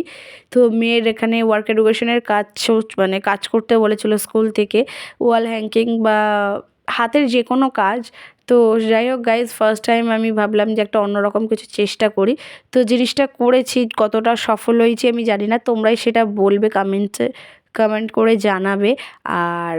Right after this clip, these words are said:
জন্য কী হয়েছে, খুব ভয় লাগছিলো, ভয়ে ভয়ে, ভয়ে ভয়ে কাজটা করেছি যে পারবো তো, হচ্ছে তো। তো যাই হোক, কমপ্লিট করার পরে দেখলাম ভুল হয়ে গেছে, একটা বড় ভুল হয়ে গেছে। তো সেটার জন্য একটুখানি জিনিসটা অতটা ভালো লাগছিল না। তো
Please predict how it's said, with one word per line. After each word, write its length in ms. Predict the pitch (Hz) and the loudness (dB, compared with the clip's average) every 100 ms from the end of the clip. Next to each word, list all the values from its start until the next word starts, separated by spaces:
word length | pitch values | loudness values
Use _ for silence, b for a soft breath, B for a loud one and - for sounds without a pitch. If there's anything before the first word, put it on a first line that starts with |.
| 185 | -2
জন্য 140 | 214 233 226 | -2 -4 0
কী 60 | 269 | 2
হয়েছে, 220 | 247 247 240 220 - _ _ _ _ _ - | 2 0 -2 -4 -12 _ _ _ _ _ -6
খুব 120 | - 247 | 0 2
ভয় 160 | 220 214 | 2 2
লাগছিলো, 260 | 214 214 233 214 | 0 0 -2 0
ভয়ে 180 | 202 202 | 2 2
ভয়ে, 160 | 202 208 202 | 2 0 0
ভয়ে 160 | 196 196 | 0 0
ভয়ে 140 | 208 196 | -2 -2
কাজটা 300 | 185 - 202 185 | -4 -2 -4 -2
করেছি 280 | 185 190 185 | -2 -2 -4
যে 40 | 196 190 | -4 -2
পারবো 220 | 170 202 220 | -2 -2 -2
তো, 60 | 220 190 | 0 0
হচ্ছে 280 | 180 - 247 233 | -2 0 -2 0
তো। 60 | 196 B B B | -4 B B B
তো 60 | - 262 | -2 2
যাই 120 | 262 | 2
হোক, 80 | 262 254 | 0 -2
কমপ্লিট 340 | 226 220 247 - | -4 -2 -4 -2
করার 220 | 240 226 226 | 0 0 0
পরে 160 | 202 214 208 | -2 0 -2
দেখলাম 260 | 196 202 202 - | 0 0 -2 -2
ভুল 180 | 214 220 | 0 4
হয়ে 100 | 202 190 | 4 2
গেছে, 140 | 190 220 | 0 -2
একটা 140 | - 240 214 | -2 -4 0
বড় 120 | 202 214 | 0 -2
ভুল 140 | 208 208 202 | -2 0 2
হয়ে 140 | 196 185 | 2 0
গেছে। 220 | 185 - - B B B - | -2 -6 -8 B B B -2
তো 80 | 233 214 214 | 2 2 0
সেটার 260 | - 220 240 | -2 0 2
জন্য 140 | 240 247 240 | 2 0 -2
একটুখানি 420 | 262 240 233 233 233 - 220 | -4 -2 0 0 -2 -4 -4
জিনিসটা 340 | 226 226 233 220 214 | -2 0 0 0 0
অতটা 220 | 214 226 233 | -2 0 0
ভালো 140 | 208 196 202 | 0 -2 -2
লাগছিল 340 | 202 - 220 202 190 | -4 -2 0 2 0
না। 60 | 190 B B | -4 B B
তো 40 | B | B